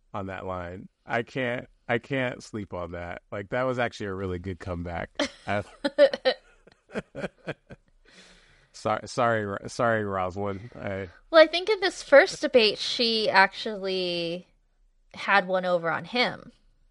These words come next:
Speaker 1: Yeah, like, but I'm just talking about that.
Speaker 2: Yeah, no, I know.
Speaker 1: Yeah, that little line. Um, she's definitely in control of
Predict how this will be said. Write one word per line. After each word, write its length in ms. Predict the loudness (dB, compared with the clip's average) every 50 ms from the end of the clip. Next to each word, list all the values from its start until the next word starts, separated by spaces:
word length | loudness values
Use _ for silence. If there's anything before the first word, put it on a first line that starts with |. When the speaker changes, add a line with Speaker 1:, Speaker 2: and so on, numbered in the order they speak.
| _ _ _ _ _ _ _ _ _ _ _ _ _ _ _ _ _ _ -8
Speaker 1:
Yeah, 400 | -4 -2 0 0 0 -2 -4 -4
like, 220 | -4 -4 -4 -4
but 180 | -2 0 0 0
I'm 120 | 0 0
just 180 | -2 -4 -4 -4
talking 220 | -4 -4 -4 -4
about 280 | -4 -2 -2 -4 -4 -2
that. 100 | 0 2
Speaker 2:
Yeah, 80 | 2 2
no, 140 | 4 4 4
I 180 | 4 4 2
know. 220 | 0 -4 -8 -10 -12 _ _ _ _ _ _ _ _ _ _ _ -20 -20 -20 -16 _
Speaker 1:
Yeah, 260 | -6 -4 -4 -2 -2 -4
that 200 | -4 -4 -6 -6
little 240 | -8 -8 -8 -8 -8
line. 420 | -8 -8 -8 -10 -10 -10 -12 -12 -12
Um, 220 | -10 -10 -8 -8 -8
she's 260 | -8 -8 -8 -6 -2
definitely 580 | 0 0 0 0 -2 -2 -2 -2 -2 -2 -4 -4
in 280 | -4 -2 -2 -4 -6
control 1000 | -6 -8 -10 -10 -10 -8 -6 -4 -4 -2 -2 -4 -4 -6 -6 -6 -6 -6 -8 -10 _ -12
of 260 | -12 -12 -12 -12